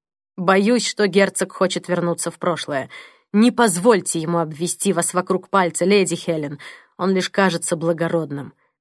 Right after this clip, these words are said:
но на сердце у него было черным черно». «Я ни в чем не заблуждаюсь», успокоила герцога Хелен, прекрасно осознавая, что всего несколько минут назад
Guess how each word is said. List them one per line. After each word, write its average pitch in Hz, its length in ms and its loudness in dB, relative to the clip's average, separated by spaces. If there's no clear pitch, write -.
но 196 100 2
на 185 140 4
сердце 196 420 2
у 190 40 4
него 180 260 2
было 180 260 2
черным 190 540 -2
черно». 170 480 -6
«Я 190 220 -4
ни 190 160 0
в 185 100 -14
чем 190 300 0
не 214 100 0
заблуждаюсь», 214 840 -4
успокоила 185 600 0
герцога 185 480 -2
Хелен, 220 420 0
прекрасно 190 540 0
осознавая, 190 680 0
что - 200 -8
всего 208 300 -4
несколько 277 560 -2
минут 262 320 0
назад 208 560 -2